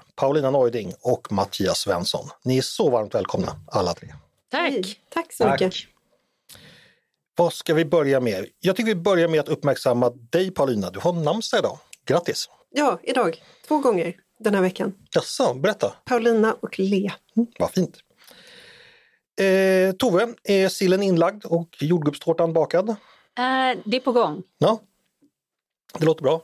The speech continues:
Speaker 1: Några särskilda sillexperiment i år eller blir det traditionellt?
Speaker 2: Nej, jag har lite kort om tid så att jag har, eh, letat rätt på ett recept på en, eh, snabbinläggning av Brantevikssillen.
Speaker 1: Mm.
Speaker 2: Den är god, men, eh, jag hinner inte göra den, den långa versionen så jag ska prova ett expressrecept.
Speaker 1: Mm.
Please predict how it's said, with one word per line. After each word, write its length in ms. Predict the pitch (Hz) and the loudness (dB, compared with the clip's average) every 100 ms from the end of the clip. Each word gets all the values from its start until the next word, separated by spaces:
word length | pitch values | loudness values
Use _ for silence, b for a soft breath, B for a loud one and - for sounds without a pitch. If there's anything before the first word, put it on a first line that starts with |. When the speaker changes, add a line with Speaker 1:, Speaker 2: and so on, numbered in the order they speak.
| _ | _
Speaker 1:
Några 220 | 170 175 | 0 0
särskilda 720 | 175 185 160 165 190 196 175 | 0 -2 0 2 2 2 0
sillexperiment 720 | 165 202 151 147 - 165 202 | 0 0 2 0 0 0 2
i 40 | 160 | 0
år 200 | 190 190 | 2 2
eller 140 | 160 | 2
blir 140 | 151 | 0
det 180 | 151 156 | 0 0
traditionellt? 540 | 151 160 147 147 202 - B B B B _ | -2 -2 0 0 -2 -8 B B B B _
Speaker 2:
Nej, 220 | 233 262 | -2 0
jag 80 | 269 | 2
har 140 | 294 | 2
lite 220 | 294 294 277 | 0 -2 -2
kort 280 | 285 277 | -2 -2
om 140 | 269 254 | 0 0
tid 360 | 311 277 190 | 0 -2 -2
så 100 | - | -2
att 80 | 202 - | -2 0
jag 240 | 220 220 | 0 2
har, 280 | 220 220 202 | 2 0 0
eh, 320 | 202 196 202 | 2 2 2
letat 340 | 214 220 202 | 0 0 0
rätt 220 | 214 208 - | -2 -2 -4
på 80 | |
ett 200 | 202 - - | -4 -2 0
recept 560 | 208 - 214 - _ - | 0 0 -2 -4 _ -2
på 220 | 196 196 | 0 2
en, 320 | 196 190 190 185 | 2 4 4 4
eh, 160 | 185 - | 2 -2
snabbinläggning 1400 | - - 247 240 190 208 208 240 254 190 185 180 170 | -8 0 0 0 -2 0 0 2 0 0 2 2 0
av 220 | 175 180 175 | 0 -2 0
Brantevikssillen. 1600 | 196 175 170 185 180 175 - - - - - 208 180 165 156 143 | 0 -2 0 2 2 0 -6 -8 -8 -10 -4 0 2 0 0 0
Speaker 1:
Mm. 180 | 131 196 | 0 0
Speaker 2:
Den 200 | - 190 | 0 2
är 60 | 185 | 2
god, 280 | 185 185 190 | 0 -2 0
men, 260 | 196 190 | 0 4
eh, 60 | 185 | 4
jag 120 | 190 | 2
hinner 240 | 202 202 190 | 0 2 2
inte 260 | 185 185 | 2 2
göra 200 | 180 180 | 0 2
den, 360 | 175 180 190 220 | 2 0 0 -2
den 140 | 214 | -2
långa 280 | 214 208 202 | 0 0 0
versionen 580 | 185 185 190 185 170 185 | 0 0 2 2 4 0
så 80 | - | -2
jag 80 | |
ska 120 | - 185 | -2 0
prova 280 | 185 175 | 2 2
ett 100 | 165 | 2
expressrecept. 1120 | - - - 190 196 - 185 185 - - - _ | -2 -6 -4 -2 -2 -2 -2 0 -2 -6 -12 _
Speaker 1:
Mm. 180 | 147 | 0